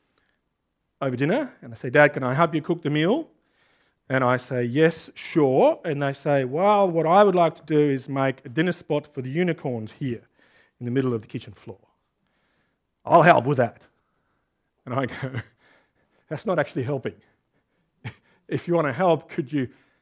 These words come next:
could you peel the potatoes for us?" In both instances, they're working, but the unicorns is not all that valuable <laughs> to the work that we need to do to get dinner on the table.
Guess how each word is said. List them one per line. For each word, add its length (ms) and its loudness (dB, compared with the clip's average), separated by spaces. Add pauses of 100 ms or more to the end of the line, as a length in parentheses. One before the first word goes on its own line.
(140)
could 100 -18
you 80 -10
peel 220 -2
the 40 -6
potatoes 520 -2
for 260 -20
us?" 200 -20 (2750)
In 120 -8
both 200 2
instances, 460 -4
they're 200 -2
working, 600 -4 (2500)
but 100 -2
the 80 -6
unicorns 580 -2 (300)
is 220 -16 (420)
not 180 -8
all 120 -2
that 140 -4
valuable 460 -8 (460)
<laughs> 800 -20
to 120 -4
the 200 -2 (240)
work 320 -2
that 140 -10
we 80 -4
need 140 -4
to 60 -12
do 200 -4
to 80 -12
get 220 -10
dinner 240 -4
on 60 -20
the 80 -20
table. 320 -20